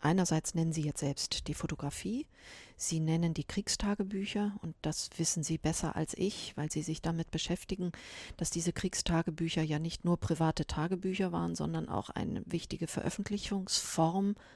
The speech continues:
waren und wurden im Laufe des Ersten Weltkrieges, sowie auch interessanterweise Zeitungsausschnittssammlungen, das haben Sie ja schon benannt, nicht nur einfach gesammelt und, äh, ihrer, auf ihre Verwertbarkeit geharrt haben,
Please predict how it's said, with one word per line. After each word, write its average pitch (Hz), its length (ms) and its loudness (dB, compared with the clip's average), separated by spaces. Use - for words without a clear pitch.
waren 175 460 6
und 156 280 -2
wurden 202 360 4
im 175 180 0
Laufe 175 420 2
des - 300 -6
Ersten 170 360 0
Weltkrieges, 165 560 -2
sowie 170 320 2
auch 156 400 2
interessanterweise - 840 -2
Zeitungsausschnittssammlungen, 160 1120 -4
das 160 180 -4
haben 160 140 -2
Sie 160 100 -4
ja 156 100 -2
schon - 220 -2
benannt, 160 460 2
nicht - 280 6
nur 180 160 8
einfach 143 340 2
gesammelt 156 640 2
und, - 480 -2
äh, 107 160 2
ihrer, 151 420 2
auf - 140 2
ihre 151 220 0
Verwertbarkeit 151 840 0
geharrt 160 540 2
haben, 226 380 2